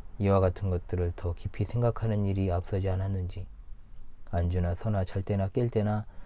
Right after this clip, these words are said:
우리 하나님만 생각하고 그 앞에서의 삶을 생각했는지를 돌아봅니다. 그저 우리는 우리 자신의 부족함과 완악함에 슬퍼하며 회개할 수밖에 없는 누더기와 같은 존재임을 고백합니다.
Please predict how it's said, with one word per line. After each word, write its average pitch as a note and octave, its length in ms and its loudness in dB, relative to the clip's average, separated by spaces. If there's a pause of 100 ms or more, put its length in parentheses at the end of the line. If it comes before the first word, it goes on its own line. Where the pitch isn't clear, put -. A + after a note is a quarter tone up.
(280)
우리 A2+ 200 6
하나님만 A2+ 540 6
생각하고 G2+ 720 2
그 - 180 2
앞에서의 G#2+ 520 2
삶을 G2+ 340 2
생각했는지를 G#2 840 0
돌아봅니다. E2+ 640 -2 (1120)
그저 A2+ 240 6
우리는 G#2 600 6 (180)
우리 G#2 180 2
자신의 G2 440 0
부족함과 F#2+ 580 4
완악함에 F2+ 800 -2 (140)
슬퍼하며 A2+ 640 2
회개할 B2+ 360 6
수밖에 G2 400 0
없는 F#2+ 320 2 (560)
누더기와 A#2 600 8
같은 G#2 320 4
존재임을 F#2 560 0
고백합니다. F2 720 -4